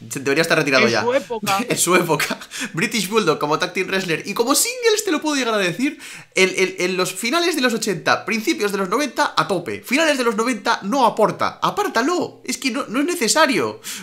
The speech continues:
Speaker 1: ¿Para qué?
Speaker 2: El mejor combate de British Bulldog en su carrera es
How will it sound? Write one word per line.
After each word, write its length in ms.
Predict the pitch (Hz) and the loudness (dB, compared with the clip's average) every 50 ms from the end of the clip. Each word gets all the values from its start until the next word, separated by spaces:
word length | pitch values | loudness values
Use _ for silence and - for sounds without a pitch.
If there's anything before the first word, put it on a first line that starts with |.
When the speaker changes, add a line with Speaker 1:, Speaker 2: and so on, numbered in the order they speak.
| - | -8
Speaker 1:
¿Para 260 | - - 190 240 247 - | -4 -2 0 0 0 0
qué? 460 | - 320 359 415 339 147 104 110 - | 0 0 0 2 2 0 -2 -4 -8
Speaker 2:
El 80 | - 185 | -14 -14
mejor 320 | 185 208 208 285 320 320 | -12 -8 -6 -4 -4 -4
combate 420 | - 359 370 339 330 302 269 - 202 | -4 -4 -4 -2 0 -2 -2 -2 -6
de 100 | 196 196 | -6 -6
British 280 | 247 294 294 294 262 | -6 -4 -4 -4 -4
Bulldog 300 | 208 226 220 175 185 - | -4 -6 -4 -4 -6 -6
en 60 | 185 | -6
su 120 | 170 165 202 | -8 -6 -6
carrera 400 | 196 208 247 294 320 330 311 - - - _ _ _ | -4 -2 0 2 2 2 0 0 -4 -12 _ _ _
es 280 | - 294 330 320 - | -4 -2 -2 -4 -6